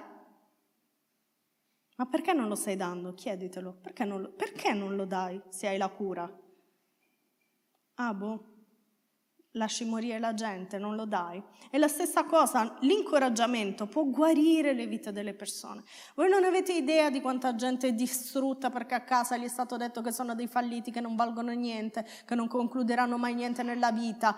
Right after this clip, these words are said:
che saranno, andranno in giro a rubare perché non sono capaci a fare niente, che sono brutti, che sono grassi. Qui, qui sto parlando, non sto parlando di storie inventate, storie di questi anni che ho accumulato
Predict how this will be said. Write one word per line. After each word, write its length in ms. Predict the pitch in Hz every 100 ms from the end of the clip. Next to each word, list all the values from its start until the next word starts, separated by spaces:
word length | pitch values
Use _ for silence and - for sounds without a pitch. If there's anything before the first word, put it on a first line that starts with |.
| - -
che 140 | - 233
saranno, 720 | 254 240 247 247 254 247 247
andranno 640 | 233 247 240 247 254 254
in 100 | 247
giro 240 | 240 262 254
a 60 |
rubare 540 | 240 254 220 254 247 240
perché 280 | 226 -
non 160 | 247 247
sono 200 | 247 254
capaci 320 | 254 240 240
a 40 | 247
fare 260 | 254 247
niente, 460 | 254 247 240 226 233
che 140 | 233
sono 240 | 226 254 240
brutti, 400 | 254 262 254 233
che 100 | 233
sono 300 | 262 254 247
grassi. 580 | 254 240 233 - 240 - - -
Qui, 1000 | - - 330 339 349 320 240 190 - - - - -
qui 760 | - - 339 320 285 214 - -
sto 240 | - - 220
parlando, 640 | 233 226 226 214 208 208
non 140 | 214 240
sto 160 | -
parlando 380 | 320 285 254 247
di 180 | 240 226
storie 320 | 233 247 240
inventate, 640 | 233 220 226 220 226 220 214
storie 320 | - 269 285
di 140 | 254
questi 420 | - 277 277 277
anni 340 | 269 285 254 233
che 80 | 240
ho 40 |
accumulato 640 | 220 254 247 262 277 247